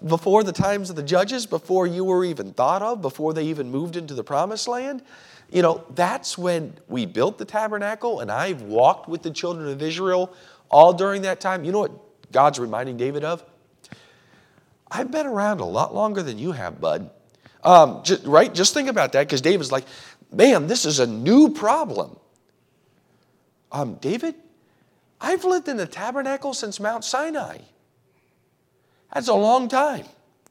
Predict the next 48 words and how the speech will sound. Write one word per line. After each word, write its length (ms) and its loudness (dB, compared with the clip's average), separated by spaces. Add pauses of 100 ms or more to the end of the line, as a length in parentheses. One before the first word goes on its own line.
(280)
Okay, 200 2
God, 560 2
God's 240 6
just 140 -2
saying, 240 0 (420)
"What 260 4
you 160 2
think 300 -2
is 140 0
a 40 0
major 380 0
problem 540 2
is 180 -2
not 220 2
that 180 0
big 160 0
of 80 -8
a 60 -8
problem, 480 0
David." 360 -6 (320)
Okay? 360 2 (320)
Um, 360 10 (1040)
I 240 -2
am 160 -2
still 300 0
God. 460 2
I, 160 4 (520)
I 200 6
am 280 0
not 320 2
in 280 -2
need 240 2
of 100 0
a 60 -2
temple. 480 -4
I'm 260 0
in 180 -4
ne-, 200 -6
I 180 2
desire 480 0
servants 540 -2
who 100 -4
are 60 -2
gonna 180 -4
simply 440 -6
obey 280 -2
my 220 -6
will. 360 -2